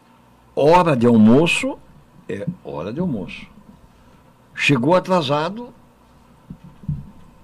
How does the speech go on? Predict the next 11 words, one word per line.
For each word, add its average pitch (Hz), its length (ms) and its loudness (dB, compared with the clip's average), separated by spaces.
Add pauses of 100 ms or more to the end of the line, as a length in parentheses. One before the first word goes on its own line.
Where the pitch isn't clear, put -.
(360)
não 131 160 0
senta 98 360 -8
na 208 80 -8
mesa 247 320 -2
mais. 127 220 -6
Chegou 98 300 -6
atrasado, 170 640 -10
nós 170 100 -12
almoçamos. 208 760 -8 (1000)
É, 104 1300 -6 (2750)
o, 113 200 -12